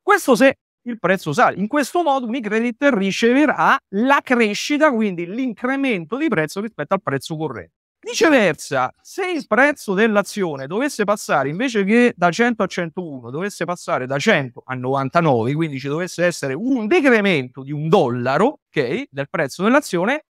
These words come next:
in questo caso non sono le banche che pagano a Unicredit un milione di dollari, ma è Unicredit che paga alle banche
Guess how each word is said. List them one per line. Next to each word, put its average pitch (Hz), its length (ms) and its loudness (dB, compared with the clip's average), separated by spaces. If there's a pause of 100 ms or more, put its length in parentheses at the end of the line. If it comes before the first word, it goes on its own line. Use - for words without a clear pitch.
(460)
in 240 120 -4
questo 381 260 0
caso 202 480 2
non 226 180 0
sono 302 340 2
le 180 120 2
banche 151 580 0
che 147 120 -2
pagano 156 480 2
a 156 60 0
Unicredit 156 680 0
un 139 140 -8
milione 165 480 4
di 294 100 0
dollari, 143 500 0
ma 262 200 4
è 233 80 4
Unicredit 233 1040 2
che - 160 -6
paga 160 480 2
alle 254 220 0
banche 147 600 -8